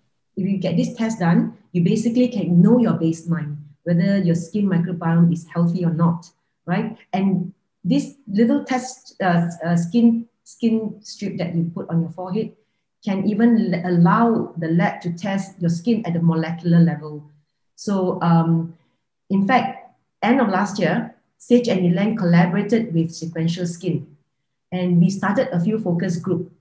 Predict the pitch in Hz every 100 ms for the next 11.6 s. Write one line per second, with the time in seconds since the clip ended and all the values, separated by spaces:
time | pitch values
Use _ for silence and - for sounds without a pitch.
0 | _ 190 180 170 220 214 247 247 240 -
1 | 175 170 170 - _ _ _ 170 208 233
2 | 240 - 170 175 208 - 196 202 - -
3 | 160 175 170 170 320 175 170 - 175 170
4 | 170 - 233 233 233 220 214 190 190 -
5 | - 185 175 180 - 190 156 170 - _
6 | _ - - _ 202 202 202 196 202 196
7 | 240 269 226 269 269 233 - _ _ _
8 | _ _ - 170 214 226 185 196 196 160
9 | 160 160 - 170 - 190 175 170 180 170
10 | 165 165 170 170 165 - 175 170 233 -
11 | 160 151 170 175 330 -